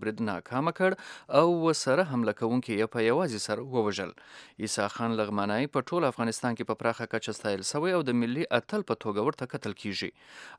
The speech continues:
افغان صدر عیسی خان ته د یوه کور کیلي ورکړه او د دفاع وزارت یې ویلي چې هغه ته پوج کې ترقي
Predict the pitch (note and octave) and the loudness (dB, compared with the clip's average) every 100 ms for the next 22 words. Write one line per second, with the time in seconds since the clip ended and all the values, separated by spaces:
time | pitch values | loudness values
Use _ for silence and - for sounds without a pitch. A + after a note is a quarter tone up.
0 | B2 C3 E3+ F3 F3 E3 E3 _ - A#2+ | 0 2 2 2 2 2 2 _ -6 0
1 | C3 A#2+ - F#3+ D3+ - F#2+ A2+ A2+ A2 | 4 4 2 -2 0 -2 -4 -2 2 2
2 | A2+ - C3+ - A2 B2+ F3+ - G#3 F#3+ | 0 -2 -4 0 0 4 2 2 0 2
3 | C3 A2+ A#2+ F3 C#3 G#2+ G#2+ A2 A2+ G#2 | 0 -2 0 0 0 2 0 0 -2 -2
4 | A#2+ D#3+ C#3+ A#2+ A2 A2+ A2+ - A#2 - | -2 -2 -2 0 0 0 -2 -2 -2 -4
5 | - G2 F#2+ - F#3 | -2 -2 -2 -2 -4